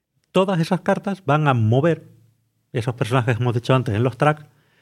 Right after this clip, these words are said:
y si alguno de esos tracks al final de una ronda ha llegado a la décima casilla, el juego acaba. Si alguno de los tracks que favorece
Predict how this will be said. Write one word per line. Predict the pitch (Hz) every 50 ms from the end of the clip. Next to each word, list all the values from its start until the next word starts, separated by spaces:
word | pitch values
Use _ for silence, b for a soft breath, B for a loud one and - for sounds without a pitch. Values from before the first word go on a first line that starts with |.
| b b b b b b _
y | - 151 165 143 -
si | - - 135 127 120
alguno | 117 117 113 135 190 196 196 147
de | 143
esos | 135 - 143 - -
tracks | - 175 147 - - - -
al | - 120 110
final | - 104 95 113 117 117
de | 127 123 123 120 123 123 120 120
una | 123 127 127
ronda | 120 147 156 120 98 95 -
ha | - 120 117
llegado | 117 123 139 143 123 104
a | 110
la | 95 95
décima | 107 120 - - 127 120 113
casilla, | - - - 156 147 135 147 147 - b b b b b b b b b b b
el | - 120
juego | 110 - 143 131
acaba. | - 110 85 78 - - _ _ _ _ _ _ _ _ _ _ _ _ _ _ _ _ _ _ _ _ _ _ _ _ _ _ _ _
Si | - - 131
alguno | 123 113 107 139 160
de | 180
los | 180 180 175
tracks | - 170 165 165 -
que | - 110
favorece | - 120 101 95 101 123 139 - - 104 87 -